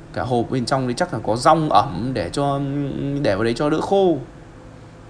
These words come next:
Đó, đây là một anh blogger này, anh chia sẻ này, chắc là thời tiết rất là lạnh. Đó, tuyết rơi rồi. Tuyết rơi, họ mang cả áo mưa đi nữa.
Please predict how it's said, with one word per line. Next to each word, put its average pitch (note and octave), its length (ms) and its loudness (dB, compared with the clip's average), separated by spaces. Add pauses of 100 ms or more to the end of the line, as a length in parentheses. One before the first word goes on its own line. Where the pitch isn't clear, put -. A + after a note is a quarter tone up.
(800)
Đó, B2 220 -10
đây C#3+ 120 0
là C3 80 0
một B2 80 -2
anh C3 180 -2
blogger C#3 480 0
này, A2+ 80 -8
anh A#2+ 300 -8
chia C3+ 120 -6
sẻ F#2+ 300 -8
này, G#2+ 100 -10 (340)
chắc D3 180 -6
là A2 120 -6
thời G#2 120 -6
tiết C#3+ 120 -2
rất G3+ 160 0
là C3 80 2
lạnh. C3 200 0 (440)
Đó, - 140 -12
tuyết F#3 140 2
rơi D#3+ 220 4
rồi. C3 140 -2 (920)
Tuyết E3 160 2
rơi, D3 260 2
họ - 160 -4
mang C#3 220 0
cả - 80 -4
áo A2 120 -2
mưa F3 240 0
đi E3 100 0
nữa. E3 140 -6